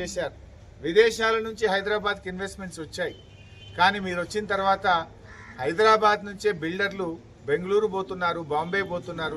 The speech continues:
నోయిడా పోతున్నారు, హైదరాబాద్ నుంచి బయటకు పోయే పరిస్థితి తెచ్చావు. మరి అలా ఈ వేణుగోపాల్ రెడ్డి గారి కుటుంబాన్ని ఎట్లా ఆదుకుంటారు?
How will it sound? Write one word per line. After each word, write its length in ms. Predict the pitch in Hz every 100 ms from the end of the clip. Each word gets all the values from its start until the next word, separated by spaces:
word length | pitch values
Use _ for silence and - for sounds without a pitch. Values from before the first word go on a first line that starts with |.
| 143
నోయిడా 320 | 151 180 196 190
పోతున్నారు, 460 | 165 170 160 156 147 - - - - 139
హైదరాబాద్ 560 | 175 214 233 220 220 220
నుంచి 140 | 196 170 165
బయటకు 280 | 202 226 220
పోయే 160 | 214 202
పరిస్థితి 320 | 175 170 190 -
తెచ్చావు. 340 | 151 - 147 - - - - - - - - - -
మరి 200 | 226 226
అలా 100 | 226 214
ఈ 20 | 196
వేణుగోపాల్ 600 | 196 226 226 226 220 214 208
రెడ్డి 160 | 196 208
గారి 140 | 202 202
కుటుంబాన్ని 400 | 185 220 226 214
ఎట్లా 140 | 190 233 214
ఆదుకుంటారు? 480 | 208 185 165 139